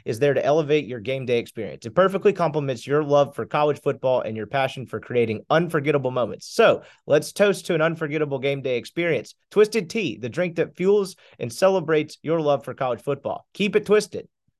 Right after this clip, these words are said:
Podcast is also brought to you by Skybox Sports Picks. Who is Skybox Sports Picks? Well, glad you asked. They're the world's best gambling handicapping website, the inventors of the Skybox Matrix Interval, an advanced modeling mechanism that has helped propel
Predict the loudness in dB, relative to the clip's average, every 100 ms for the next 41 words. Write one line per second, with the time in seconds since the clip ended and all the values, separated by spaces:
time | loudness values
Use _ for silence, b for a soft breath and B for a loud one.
0 | 2 4 4 2 0 0 0 2 -2 0
1 | 0 0 -4 -2 -2 -2 -6 b -2 0
2 | 2 0 -2 -6 -6 -8 -14 -6 2 6
3 | 6 4 0 -2 -8 -8 -8 -8 -12 -4
4 | 2 2 2 B B B 4 6 6 6
5 | 4 0 2 2 2 0 0 0 -2 -2
6 | -2 -4 -4 -6 -6 -6 -6 -4 -6 -6
7 | b b 4 4 2 2 0 -2 -4 0
8 | 2 2 0 -2 -6 -6 -8 -8 -6 -6
9 | -4 2 4 4 4 2 4 2 0 -2
10 | -4 -4 -8 B B 2 6 6 6 4
11 | 6 6